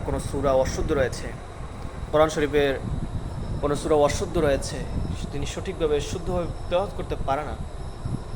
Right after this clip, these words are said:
শুদ্ধ করার জন্য তিনি কোনো শিক্ষকের কাছে, তিনি কোনো আলেমের কাছে, হাফেজের কাছে, ওলামায়ে কেরামদের কাছে গিয়ে তিনি শিখলেন, কিংবা কোনো একটা মাসালা নিয়ে আলোচনা করলেন, কিংবা দিনের কোনো বিষয় নিয়ে তিনি জানার ইচ্ছা করলেন,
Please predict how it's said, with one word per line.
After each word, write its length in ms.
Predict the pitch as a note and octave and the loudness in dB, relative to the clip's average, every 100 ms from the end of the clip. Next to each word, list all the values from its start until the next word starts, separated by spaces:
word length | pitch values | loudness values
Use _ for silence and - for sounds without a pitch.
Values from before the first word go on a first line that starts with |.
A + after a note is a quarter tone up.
| - - - - | -6 -6 -6 -2
শুদ্ধ 240 | A#3 - A#3 | -2 4 6
করার 260 | G#3 F#3 | 8 6
জন্য 200 | E3 E3+ | 4 2
তিনি 220 | D3+ E3 D3 | 0 -4 -2
কোনো 300 | D#3 D3 C#3 | -2 0 -2
শিক্ষকের 480 | - G#3 - F#3+ E3 C#3+ | -4 -8 -6 -6 -4 -4
কাছে, 280 | C#3+ F3+ D#3+ | -6 -6 -8
তিনি 120 | D#3 | -8
কোনো 160 | C#3+ C#3+ | -6 -4
আলেমের 380 | A#2+ C#3+ D#3 C#3+ | -2 -2 -2 -4
কাছে, 220 | D3 - D3 C#3+ | -6 -8 -8 -8
হাফেজের 360 | C3+ E3+ D#3+ C3+ | -8 -4 -4 -4
কাছে, 260 | B2+ - - - - - - - - - - C#3+ | -8 -8 -10 -10 -10 -10 -10 -10 -8 -8 -4 0
ওলামায়ে 280 | D#3+ G3 | 4 4
কেরামদের 420 | - F#3 F3 D#3+ - | 4 2 2 -2 0
কাছে 300 | D3+ D#3+ F3 | 0 0 -4
গিয়ে 180 | C#3 C#3 C#3 | -2 -2 -2
তিনি 240 | C3+ C3 - - | -2 -4 -6 -6
শিখলেন, 400 | - - F#3 D#3 - - - - - - - | -6 -4 0 0 -2 -4 -4 -4 -6 -6 -2
কিংবা 360 | A3 A#3 F#3 D3+ | 0 4 6 6
কোনো 180 | D3+ | 4
একটা 200 | D3 - | 0 0
মাসালা 420 | B2 B2+ C#3+ F3+ D3+ | 0 0 2 2 2
নিয়ে 120 | D3 | 0
আলোচনা 360 | C3 B2+ C3 B2 | 0 0 -2 -4
করলেন, 260 | A#2+ C#3+ C#3 - | -4 -4 -4 -4
কিংবা 200 | G3 F#3+ - | -2 -2 -2
দিনের 300 | F3+ A3+ C4+ | -2 4 4
কোনো 260 | C4+ A3+ F#3+ | 6 4 4
বিষয় 360 | D#3 C3+ E3 | 2 0 0
নিয়ে 160 | F3 D3+ | 0 0
তিনি 160 | D3+ C#3+ C3 | -2 -4 -2
জানার 280 | C3 C#3 C#3+ | 0 2 0
ইচ্ছা 240 | C#3 D#3 | -2 -6
করলেন, 460 | B2 A2 - - | -4 -6 -8 -8